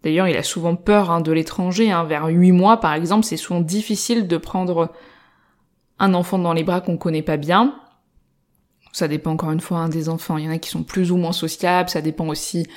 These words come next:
si les enfants sont plus habitués à être, à être, pardon, dans des environnements comme la crèche.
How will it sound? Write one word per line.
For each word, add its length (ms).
si 200
les 180
enfants 240
sont 180
plus 320
habitués 400
à 60
être, 760
à 140
être, 200
pardon, 280
dans 140
des 180
environnements 460
comme 180
la 100
crèche. 520